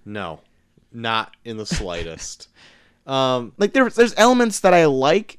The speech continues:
Speaker 2: but they don't go together right at all.
Speaker 1: No, they don't.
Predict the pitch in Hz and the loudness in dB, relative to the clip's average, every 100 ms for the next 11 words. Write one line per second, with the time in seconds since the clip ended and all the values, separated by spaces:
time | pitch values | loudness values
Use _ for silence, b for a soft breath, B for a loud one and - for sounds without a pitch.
0 | - 139 160 - 147 185 160 175 175 156 | -18 0 0 0 2 4 4 4 4 2
1 | 135 151 147 131 139 135 127 123 - _ | 2 4 4 2 2 2 0 -2 -6 _
2 | _ _ _ - 135 131 127 - 131 123 | _ _ _ -10 -2 -2 -2 -4 -6 -6
3 | - 113 95 65 110 - _ _ 139 131 | -6 -6 -6 -8 -12 -18 _ _ -6 -4
4 | 110 85 - 104 101 - 82 | -4 -8 -10 -10 -8 -8 -10